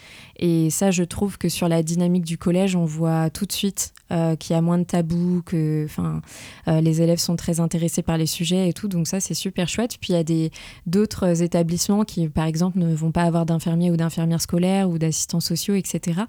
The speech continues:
Donc, euh, ça peut être plus difficile pour, euh, pour mener ces actions. Donc tout dépend de là où est mis la priorité par les établissements.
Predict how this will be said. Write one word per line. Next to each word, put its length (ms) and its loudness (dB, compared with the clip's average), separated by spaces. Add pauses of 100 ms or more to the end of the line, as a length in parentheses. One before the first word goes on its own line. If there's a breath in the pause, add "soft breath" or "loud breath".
(480 loud breath)
Donc, 300 2
euh, 380 4
ça 160 -2
peut 120 -4
être 100 -2
plus 160 -2
difficile 540 0
pour, 340 -2
euh, 220 2
pour 220 -2
mener 340 4
ces 240 -4
actions. 280 -4
Donc 140 -6
tout 140 -8
dépend 340 0
de 140 0
là 240 2
où 60 2
est 100 2
mis 120 2
la 120 2
priorité 500 -2
par 140 -2
les 160 -2
établissements. 540 -4